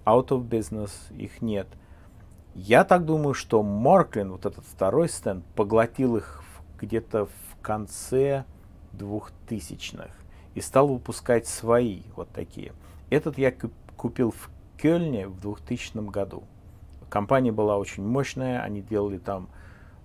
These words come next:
в-, различные variety, да, там на, на все практически, и какие-то спидометры. Но не знаю, что уж случилось. Короче говоря, Марклин, они, видите, практически од-, идентичные.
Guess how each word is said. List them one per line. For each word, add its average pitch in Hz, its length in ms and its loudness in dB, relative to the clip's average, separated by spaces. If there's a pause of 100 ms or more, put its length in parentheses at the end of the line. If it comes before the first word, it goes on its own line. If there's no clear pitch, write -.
(300)
в-, 95 120 -10
различные 107 880 0
variety, 110 720 2
да, 104 320 0
там 85 480 -10 (200)
на, 101 200 -4 (160)
на 107 120 -4
все - 220 -6
практически, - 640 -10
и 92 60 -10
какие-то - 360 -6
спидометры. 113 760 -4 (720)
Но 127 180 2
не 160 120 2
знаю, 131 300 4
что - 180 0
уж 101 160 -2
случилось. 180 720 -2 (640)
Короче 113 360 -2
говоря, 117 340 4
Марклин, 123 460 2
они, 123 180 2
видите, 123 720 -2
практически - 500 -4
од-, - 420 -6 (260)
идентичные. 110 840 -8